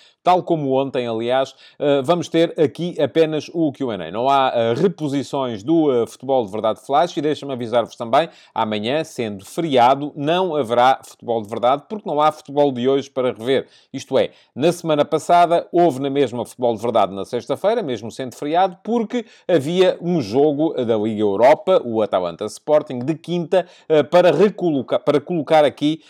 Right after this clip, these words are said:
eh, em reposição na edição de sexta do Futebol de Verdade. E por isso, além da, de reposição do Futebol de Verdade Flash relativo a esse Atalanta Sporting, que os subscritores premium do meu Substack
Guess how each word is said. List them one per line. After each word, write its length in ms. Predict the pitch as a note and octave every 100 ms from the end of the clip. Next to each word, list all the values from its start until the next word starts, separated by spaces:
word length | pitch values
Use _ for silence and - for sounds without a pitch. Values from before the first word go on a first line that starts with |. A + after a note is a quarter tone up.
| _
eh, 240 | D3 C#3+ C#3+
em 160 | F3+ F3
reposição 720 | C#3+ - C#3+ B2 A2 D3 D#3
na 100 | D3
edição 420 | B2+ B2 - D3+
de 140 | D3
sexta 540 | D#3 - E3 E3+ - C#3+
do 180 | C#3 F#3
Futebol 300 | - D#3 D3+
de 40 |
Verdade. 300 | G#2+ F2 -
E 40 | G2
por 160 | D3+
isso, 220 | D#3+ F3 D#3+
além 280 | C3+ D#3
da, 220 | C#3+ E3 - _ _
de 120 | A#2+
reposição 680 | C#3+ C#3+ E3 D#3+ - E3 A#2+ - _ -
do 180 | D3 G#3
Futebol 300 | - F#3 F3
de 60 |
Verdade 280 | D3 D#3+ C#3+
Flash 320 | - B2 G#2
relativo 440 | - C3+ C#3 C#3 B2+
a 60 |
esse 240 | B2+ A#2 B2+
Atalanta 440 | A#2+ G#2 F#2 A#2
Sporting, 560 | B2+ - F3 G#3 A#3 C#3
que 140 | G2+
os 120 | F2
subscritores 640 | - G2 - A2 A#2 G#2 -
premium 420 | - D3 B2 G#2
do 120 | G#2
meu 120 | A2
Substack 480 | G#2 A#2 - C3+ -